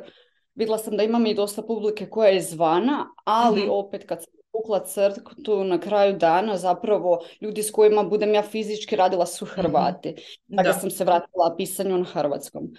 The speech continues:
Speaker 1: Ali to
Speaker 2: Da.
Speaker 1: je ono, sve više manje pokušaj i pogreška.
Speaker 2: Da, da.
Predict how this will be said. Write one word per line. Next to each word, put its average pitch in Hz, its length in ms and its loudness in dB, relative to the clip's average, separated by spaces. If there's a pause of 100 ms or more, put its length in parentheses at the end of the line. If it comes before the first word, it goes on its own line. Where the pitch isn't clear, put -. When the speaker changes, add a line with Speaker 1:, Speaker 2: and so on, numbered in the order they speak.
(280)
Speaker 1:
Ali 226 120 4
to 196 120 4
Speaker 2:
Da. 294 60 10
Speaker 1:
je 254 60 8
ono, 214 120 6 (200)
sve 233 240 4
više 233 240 2
manje 208 340 2
pokušaj 190 480 0
i 165 100 -4
pogreška. 147 540 -2 (360)
Speaker 2:
Da, 190 520 4
da. 147 340 -4